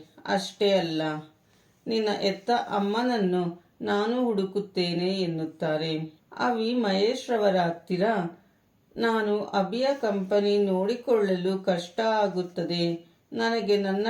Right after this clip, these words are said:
ಕಂಪನಿಯಲ್ಲಿಯೇ ತುಂಬಾ ಕೆಲಸವಿದೆ" ಎನ್ನುತ್ತಾನೆ.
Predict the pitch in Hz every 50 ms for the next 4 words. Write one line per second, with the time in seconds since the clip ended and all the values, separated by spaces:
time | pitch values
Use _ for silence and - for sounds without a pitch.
0 | 233 - - 226 220 226 208 208 226 226 226 226 226 226 220 214 208 208 208 214
1 | 220 220 226 233 240 240 240 - 214 196 190 190 190 196 208 220 233 226 233 247
2 | 196 190 185 185 196 185 175 175 170 180 185 185 185 170 165 165 160 165 - -
3 | _ 180 165 160 160 165 170 170 165 165 156 160 - _